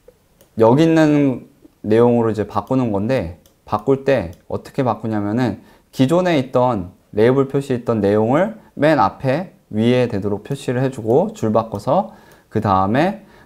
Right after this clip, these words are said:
이번에 함수를 호출할 때 새로 들어온 내용이라는 값을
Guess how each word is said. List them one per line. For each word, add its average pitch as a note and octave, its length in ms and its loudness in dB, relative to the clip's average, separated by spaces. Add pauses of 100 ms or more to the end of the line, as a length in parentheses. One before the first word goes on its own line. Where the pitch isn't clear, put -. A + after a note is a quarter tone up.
(140)
이번에 C#3 360 4
함수를 F3 580 0
호출할 D#3+ 500 0
때 B2+ 140 -2
새로 F3+ 320 -2
들어온 A#2 640 -2
내용이라는 A2 680 0
값을 D3 560 -6